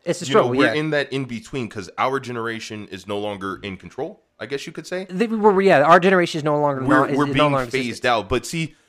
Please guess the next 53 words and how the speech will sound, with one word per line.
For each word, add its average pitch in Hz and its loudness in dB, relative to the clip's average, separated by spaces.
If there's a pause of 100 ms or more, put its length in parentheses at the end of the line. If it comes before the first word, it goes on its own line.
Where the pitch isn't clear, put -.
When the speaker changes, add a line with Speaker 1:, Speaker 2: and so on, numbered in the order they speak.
(100)
Speaker 2:
me 175 2
and 175 0
you, 196 -2
we're 180 -2
used 196 -6
to 175 -2
seeing 170 -4
this 156 -4
shit 147 -6
happen 135 -2
when 135 -4
you're 135 0
in, 127 -10
when, 135 -4
you 147 0
know, 139 4
when 120 0
you're 139 0
in 139 -4
your 110 -4
sixties 160 -6
and 113 -14
seventies. 147 -6 (340)
Speaker 1:
Mm-hmm. 120 -14
Speaker 2:
You 123 -10
know 143 0
what 135 4
I 127 2
mean? 131 -4 (280)
I'm, 165 0 (240)
I 156 0
was 160 -2
raised 135 -4
by 131 0
my 127 -2
grandparents, 107 -6
you 104 -8
know 101 -6
what 101 -4
I 95 -6
mean? 104 -8
My 110 -2
mom 120 -6
was 98 -12
my, 98 -8 (280)
my 98 -4
kind 113 -4
of 82 -8
bridge 95 -8
into 101 -10
the 85 -12
present 95 -4
'cause 90 -6